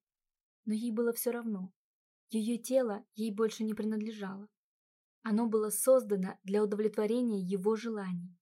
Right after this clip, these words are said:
Пусть он делает с ней всё, что захочет. Федерико с волнением ждал её реакции. Знал, что Соня уже не выйдет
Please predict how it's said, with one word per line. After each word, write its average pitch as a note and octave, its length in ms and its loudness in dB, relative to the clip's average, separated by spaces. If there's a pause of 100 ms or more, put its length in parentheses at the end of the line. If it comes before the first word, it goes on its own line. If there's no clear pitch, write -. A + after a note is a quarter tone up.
(360)
Пусть B3 300 -2
он F#3+ 140 0
делает G#3+ 400 2
с - 60 -8
ней G3 120 -6
всё, G#3 240 -6
что G3+ 180 -12
захочет. G3+ 600 -8 (960)
Федерико C4 520 2
с - 120 -6
волнением A3 460 0
ждал G3+ 260 -2
её F#3+ 200 -2
реакции. G3 680 -8 (520)
Знал, G#3+ 580 -2
что - 240 -4
Соня A3 400 2
уже A3 280 -2
не A#3+ 140 2
выйдет G3 480 -4